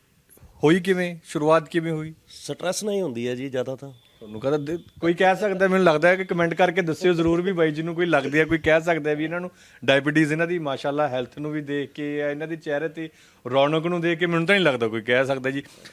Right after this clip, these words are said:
Speaker 1: ਅੱਛਾ, ਇੰਨੀ ਜ਼ਿਆਦਾ ਸਟ੍ਰੈਸ ਕਰਕੇ ਆ ਗਈ। ਕਿੰਨੀ
Speaker 2: ਹਾਂ।
Speaker 1: ਰਹਿੰਦੀ ਹੈ ਸ਼ੂਗਰ?
Speaker 2: ਸ਼ੂਗਰ ਮੇਰੀ ਪਹਿਲਾਂ ਤਾਂ ਚਾਰ ਸੌ ਰਹਿੰਦੀ ਹੁੰਦੀ ਸੀ ਜੀ।
Speaker 1: ਅੱਛਾ ਜੀ।
Speaker 2: ਹਾਂਜੀ, ਚਾਰ ਸੌ ਪਲੱਸ ਵੀ ਹੋ ਜਾਂਦੀ ਸੀ।
Speaker 1: ਹੂੰ।
Speaker 2: ਮੈਂ, ਅਮ, ਅੰਗਰੇਜ਼ੀ ਮੈਡੀਸਨ ਖਾਂਦਾ ਰਿਹਾ,
Speaker 1: ਹੂੰ, ਹੂੰ, ਹੂੰ।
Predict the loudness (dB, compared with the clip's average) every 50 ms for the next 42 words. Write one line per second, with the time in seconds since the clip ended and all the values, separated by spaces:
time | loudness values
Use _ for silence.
0 | _ _ -6 -2 0 0 0 0 2 4 4 6 6 4 4 4 2 2 2 0
1 | 0 0 2 2 2 2 2 2 2 2 2 2 -2 -8 -18 -20 -20 -20 _ _
2 | -10 -6 -4 0 0 2 2 2 0 0 -2 -4 -6 -8 -10 -12 _ _ _ _
3 | _ _ _ _ _ _ _ _ _ -10 -6 -2 -2 -2 0 0 2 2 2 2
4 | 0 0 -2 -2 0 0 0 -2 -2 -2 2 2 2 2 2 -2 -4 -2 -2 -2
5 | -4 -4 -4 -6 -6 -6 -8 -10 -10 -10 -12 -12 -14 -18 -18 _ -20 -20 -20 _
6 | _ -20 -20 -14 -10 -10 -8 -8 -8 -10 -12 -12 _ -8 -4 -4 -4 -4 -6 -10
7 | -14 -12 -8 -6 -8 -8 -8 -8 -10 -8 -6 -6 -6 -6 -8 -8 -10 -12 -12 -14
8 | -16 -16 -16 -20 -20 -20 -20 -20 -20 _ _ _ _ _ -14 -8 -6 -4 -4 -2
9 | -2 -2 -4 -6 -6 -10 _ _ _ -20 -18 -14 -12 -12 -12 -12 -12 -12 -12 -10
10 | -8 -6 -6 -6 -6 -6 -4 -4 -4 -4 -6 -8 -8 -8 -10 -8 -6 -6 -4 -4
11 | -4 -6 -8 -10 -16 -20 -20 -20 -20 -20 -20